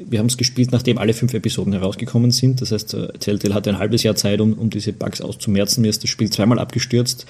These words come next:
ich hab gelegentlich so Grafikfehler drin gehabt oder, oder ich glaub zweimal war's, wo Bruce Wayne plötzlich, ähm, um hundertachtzig Grad nach hinten schaut, während er spricht. Ich, ich muss sagen, ich, ich hätte immer mehr erhofft,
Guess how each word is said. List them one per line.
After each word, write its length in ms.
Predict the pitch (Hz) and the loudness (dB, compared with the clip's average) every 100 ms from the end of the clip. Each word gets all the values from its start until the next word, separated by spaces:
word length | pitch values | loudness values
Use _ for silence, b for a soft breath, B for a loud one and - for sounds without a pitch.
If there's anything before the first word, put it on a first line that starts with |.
| B B - | B B -16
ich 80 | 120 | -14
hab 100 | - | -2
gelegentlich 720 | 107 104 104 101 98 - - - | 2 4 4 2 -2 -10 -16 -12
so 300 | - 90 - | -4 -4 -4
Grafikfehler 540 | - 95 127 127 120 | -4 -2 2 4 4
drin 160 | 120 117 | 4 2
gehabt 260 | 110 104 | 2 0
oder, 240 | 107 107 104 - - | -2 0 -2 -4 -18
oder 140 | - 92 | -8 -8
ich 120 | 85 | -8
glaub 200 | - - | -10 -8
zweimal 320 | - - 87 | -6 -4 -4
war's, 220 | 98 - - B B | -4 -8 -12 B B
wo 100 | 117 | -2
Bruce 280 | 95 107 107 | 2 2 4
Wayne 200 | 101 101 | 4 4
plötzlich, 380 | 107 - 107 - | 4 0 -4 -2
ähm, 400 | 101 101 95 101 | 0 0 0 -2
um 160 | 92 | 0
hundertachtzig 460 | 110 104 87 - 113 | 0 0 0 -2 -4
Grad 160 | - 98 | -2 -2
nach 80 | |
hinten 300 | - 123 127 | 2 0 2
schaut, 220 | 95 95 95 | -2 -2 -2
während 220 | 98 101 | -2 -4
er 60 | |
spricht. 280 | - 127 127 - | -6 -6 -6 -6
Ich, 140 | 139 | -4
ich 120 | 117 | -2
muss 180 | 135 147 | 0 2
sagen, 180 | 120 143 | 4 2
ich, 220 | 139 - | 0 -6
ich 160 | 123 - | -8 0
hätte 200 | 131 165 | 2 4
immer 140 | 156 | 4
mehr 240 | 135 120 131 | 4 6 4
erhofft, 520 | 104 127 165 - | 4 2 0 -10